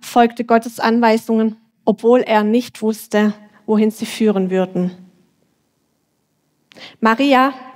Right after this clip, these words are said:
erwartete ein Wunder, ohne zu wissen, wie das überhaupt geschehen sollte, dass sie schwanger wird. Und Josef vertraute auf Gottes Absichten,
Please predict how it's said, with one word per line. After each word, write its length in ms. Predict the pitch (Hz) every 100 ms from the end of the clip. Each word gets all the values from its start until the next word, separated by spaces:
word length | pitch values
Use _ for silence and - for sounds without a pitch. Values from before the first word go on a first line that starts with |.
| -
erwartete 480 | 220 220 226 226 208
ein 200 | 208 208
Wunder, 460 | 226 220 196 196 - _ _ _
ohne 280 | 233 269 277
zu 200 | 269 233
wissen, 440 | 233 240 220 208
wie 100 | 214
das 200 | 208 208
überhaupt 580 | - 285 294 277 262 262
geschehen 420 | 247 - 240 240
sollte, 400 | 226 208 196 202
dass 240 | 220 196 -
sie 100 | 220
schwanger 440 | - 185 185 180
wird. 260 | 175 180 - _ _ _ _ _ _ _ _ _ _ _ _ _ _ _ _ _ _ _ _ _ _ - - - -
Und 220 | 220 220
Josef 540 | 240 302 302 302 - -
vertraute 580 | - 254 - 240 254 247
auf 140 | 240
Gottes 320 | 247 247 247
Absichten, 760 | - 214 - 202 196 - 196